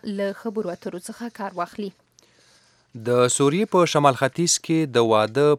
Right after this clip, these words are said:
Speaker 2: په یوه حال باندې ځان وژونکې حمله شوې، چې په ترڅ کې لږ تر لږه شل کسان وژل شوي دي.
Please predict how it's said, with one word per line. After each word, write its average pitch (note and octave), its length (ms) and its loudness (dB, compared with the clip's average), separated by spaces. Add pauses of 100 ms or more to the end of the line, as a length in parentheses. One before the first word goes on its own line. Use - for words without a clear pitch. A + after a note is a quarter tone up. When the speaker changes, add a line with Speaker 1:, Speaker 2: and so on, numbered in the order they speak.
Speaker 2:
په A#2 80 -2
یوه F#2+ 260 -2
حال B2 280 0
باندې A#2+ 440 -2
ځان G2 220 -4
وژونکې F#2+ 480 -6
حمله F#2 300 -4
شوې، A#2+ 300 -6
چې A2+ 220 -6
په - 160 -10
ترڅ - 300 -8
کې G2+ 260 -6 (140)
لږ C#3 260 -8
تر A#2+ 220 -4
لږه A#2+ 400 -2
شل D#3 340 -4
کسان F2+ 260 -8
وژل D#2 240 -10
شوي D2+ 240 -10
دي. D2 80 -12